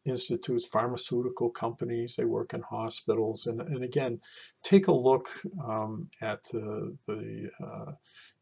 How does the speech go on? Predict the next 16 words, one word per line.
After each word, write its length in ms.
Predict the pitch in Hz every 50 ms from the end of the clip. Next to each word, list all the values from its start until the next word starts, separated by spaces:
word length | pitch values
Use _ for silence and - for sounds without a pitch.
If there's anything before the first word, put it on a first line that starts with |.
| _ 151
uh, 340 | 120 110 - - - - - - - 185 156 - - - - - - 214 180 156
the, 260 | - 117 110 107 - 139 123
the 100 | 113 -
titles, 600 | - - 151 147 135 135 113 101 - - - -
uh, 380 | 175 - - 113 110 - - 101
the 100 | 101 107
research 600 | 110 123 147 147 - - - 107 101 - - -
fields 400 | - 110 107 101 101 101 - -
of 100 | 117 104 -
these 240 | - 113 110 101 -
individuals. 800 | - 110 101 98 98 202 - 104 98 - - - - - - -
We 140 | - - -
have 260 | 117 113 110 107 - - - - - - - - - - _ _ -
neuroscientists, 1400 | 127 127 143 147 143 135 123 - - - 123 113 120 123 120 123 117 - - - - - - - - - - -
we 240 | - 117 113 107 101 -
have, 440 | - - 110 110 110 110 110 107 101